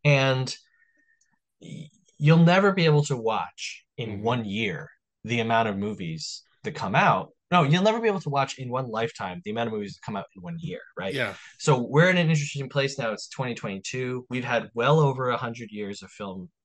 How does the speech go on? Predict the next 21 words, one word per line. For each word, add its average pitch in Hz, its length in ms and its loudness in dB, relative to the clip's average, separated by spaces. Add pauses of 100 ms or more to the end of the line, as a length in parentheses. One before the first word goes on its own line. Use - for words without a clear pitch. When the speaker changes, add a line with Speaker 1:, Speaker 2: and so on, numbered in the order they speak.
(140)
Speaker 1:
history. 90 480 -10 (260)
Speaker 2:
Mm-hmm. 98 360 -18
Speaker 1:
When 139 180 0
my 175 400 2 (560)
youngest 143 480 -2
son 110 180 -6
is 92 340 -14 (280)
thirty, 113 480 -8 (100)
forty, 110 460 -4 (880)
there's 190 180 6
gonna 226 160 4
be 214 100 0
so 151 560 2
many 147 300 2
movies 110 680 -8 (160)
Speaker 2:
Yeah. 107 240 -8
Speaker 1:
that 127 100 0
you, 135 400 4
that 147 260 0 (340)
things 180 420 0
like 143 340 2